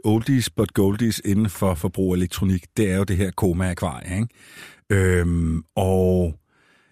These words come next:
man kan sige, øh, vi gik fra billedrør til flade, til store flade, til H D ready, til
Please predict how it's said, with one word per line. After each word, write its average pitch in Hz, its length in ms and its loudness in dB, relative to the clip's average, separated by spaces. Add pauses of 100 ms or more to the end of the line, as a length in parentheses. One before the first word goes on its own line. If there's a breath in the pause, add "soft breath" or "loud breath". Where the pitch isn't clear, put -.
(540)
man 117 120 2
kan 98 80 -4
sige, - 140 -6
øh, - 180 -6 (520)
vi 127 60 -2
gik 127 200 0
fra - 120 -2
billedrør 120 600 2
til 101 640 0
flade, 104 680 2
til - 220 -2
store 110 460 0
flade, 101 480 2
til 92 220 -4
H 87 60 0
D 107 220 0
ready, 95 520 0
til 87 440 -2